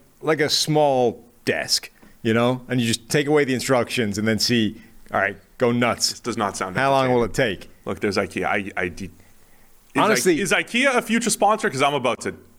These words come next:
Speaker 2: go to town on
Speaker 1: <laughs>
Speaker 2: ikea.
Speaker 1: The, the single worst part about that, I don't have any sympathy for you who would spend the rest of the day trying to put something together,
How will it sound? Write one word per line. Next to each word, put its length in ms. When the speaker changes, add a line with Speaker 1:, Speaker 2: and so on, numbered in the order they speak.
Speaker 2:
go 180
to 100
town 280
on 140
Speaker 1:
<laughs> 60
Speaker 2:
ikea. 500
Speaker 1:
The, 360
the 160
single 380
worst 340
part 180
about 300
that, 320
I 80
don't 160
have 180
any 300
sympathy 380
for 180
you 380
who 100
would 140
spend 260
the 60
rest 240
of 60
the 60
day 300
trying 200
to 40
put 160
something 200
together, 400